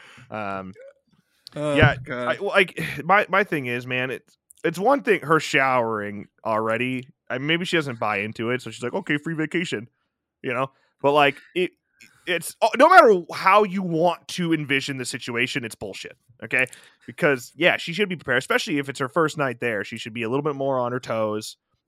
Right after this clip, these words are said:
Speaker 1: and prepared for the situation. Even going out and checking the generator, like, she doesn't have a gun on her or anything, man. She's just
Speaker 2: She's just there. She's basically a civilian.
Speaker 1: Yeah, like, it's just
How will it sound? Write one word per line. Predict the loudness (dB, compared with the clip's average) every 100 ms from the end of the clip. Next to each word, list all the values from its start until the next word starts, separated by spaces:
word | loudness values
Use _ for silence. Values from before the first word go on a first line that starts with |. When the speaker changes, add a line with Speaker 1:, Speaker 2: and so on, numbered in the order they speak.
| -8
Speaker 1:
and | -8 -8
prepared | -10 -2 -2
for | -2
the |
situation. | -10 -8 -6 -6 -6
Even | -6 -4
going | -2 0 0
out | 2 2 0
and | -4
checking | -4 -4 -4
the |
generator, | -6 -6 -4 -2 0 -2 -4 _ _ _ _ _ _ _ _ _
like, | -2 -2 _ _ _ -20 _ -16 -10
she | -4
doesn't | -4 -2
have | -2
a | -4
gun | -4 -4 -2 -2
on | -2 -4
her | -4 -4 _ _ _
or | -2 0
anything, | 0 0 -4 -6 -8 -8
man. | -6 -4 -4
She's | -4 -6 -6
just | -2 -2 -4 -10 _ -20 -20 -20 _ _ _ _
Speaker 2:
She's | -12 -10 -2
just | -2 2
there. | 4 4 4
She's | -2 -8 -6 -6
basically | 2 2 2 -2 -2
a | -2
civilian. | -2 -2 -2 -2 -6 -8 -14 _ -20 -8
Speaker 1:
Yeah, | 2 4 4
like, | 2 -2 0
it's | -4 -4
just | -8 -6 -6